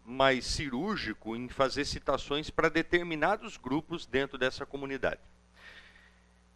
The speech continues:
Trazendo pra, pra nossa realidade hoje, isso é muito presente, né? Ou seja, por mais que a gente não enxergue, mas se você se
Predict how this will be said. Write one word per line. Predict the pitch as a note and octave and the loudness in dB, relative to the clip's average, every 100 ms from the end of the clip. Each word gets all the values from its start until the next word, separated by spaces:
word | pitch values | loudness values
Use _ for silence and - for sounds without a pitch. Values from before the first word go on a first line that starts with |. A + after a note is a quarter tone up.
| _ _ _ _ _ _ _ _ | _ _ _ _ _ _ _ _
Trazendo | - D#3 D#3+ A#3+ A3+ | 8 8 8 4 4
pra, | F#3 E3 A#2+ | 6 6 6
pra | - C#3 | 4 4
nossa | C#3+ D3+ - | 6 4 6
realidade | C#3+ C#3+ C#3 C3 B2 B2+ | 6 6 6 6 6 6
hoje, | D3+ F#3+ F3 G#2+ G#2 - | 4 4 4 -2 -12 -16
isso | D3 - | -4 0
é | |
muito | G3 G3 - | 2 0 4
presente, | G#3 G3 C3+ A2+ F#2+ - | 6 6 4 -2 -4 -8
né? | G#2+ C3 | -8 -10
Ou | - | -4
seja, | - A2+ G#2 | 0 0 0
por | - B2+ | 0 2
mais | B2+ D3 - | 4 2 2
que | D3 | -2
a | |
gente | C3 C#3 - B2+ A2 F2+ | 0 -4 -2 -2 -2 -6
não | F#2+ A2 A#2+ B2+ | -10 -4 -4 -4
enxergue, | G2+ - B2+ D3+ G#2+ F2+ | -2 4 6 6 -2 -4
mas | G2+ | -4
se | - | -4
você | A2 A2 C3 | -2 -2 -2
se | - - | -6 -8